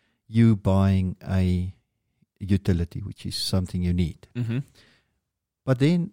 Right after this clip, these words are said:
Speaker 1: maybe the advert goes one, one level further, which is, um, remember, this is a Checkers, this is Checkers, let's use the Checkers example.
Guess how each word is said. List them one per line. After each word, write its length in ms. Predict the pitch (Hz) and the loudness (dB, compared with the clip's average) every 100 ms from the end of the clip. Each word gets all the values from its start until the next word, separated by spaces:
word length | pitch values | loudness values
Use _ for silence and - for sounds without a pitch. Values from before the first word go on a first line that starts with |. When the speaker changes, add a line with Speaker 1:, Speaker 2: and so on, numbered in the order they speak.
| _ 127 | _ -6
Speaker 1:
maybe 340 | 127 160 160 | -2 0 -2
the 160 | - 127 | -4 0
advert 420 | 139 - 107 - | 0 2 0 0
goes 260 | 98 98 | -2 0
one, 320 | 107 104 104 98 _ - | 2 2 2 -4 _ -10
one 400 | 104 107 104 95 | 0 2 4 4
level 480 | 95 95 90 - _ _ _ _ _ | 4 2 -2 -4 _ _ _ _ _
further, 520 | - 147 135 90 82 73 | -2 2 4 2 -4 -4
which 280 | 101 110 - | -2 0 2
is, 320 | 107 104 - _ _ _ _ - | 2 0 -6 _ _ _ _ -4
um, 160 | 110 - | -2 0
remember, 600 | 123 143 185 127 101 101 | 2 2 2 2 0 0
this 260 | 123 - | -2 -2
is 140 | 143 120 | -4 -4
a 60 | |
Checkers, 680 | - 120 - 101 - - - - | -2 -2 0 0 -2 -8 -12 -8
this 200 | 113 107 | -6 -4
is 140 | 95 | -4
Checkers, 480 | - 98 90 90 90 | 0 0 -2 -6 -2
let's 240 | 98 - | -4 -2
use 200 | 92 87 | -2 -2
the 120 | 85 82 | -6 -6
Checkers 400 | - 87 87 - | -4 -4 -4 -6
example. 540 | - 85 82 - 110 | -4 -4 -4 -8 -12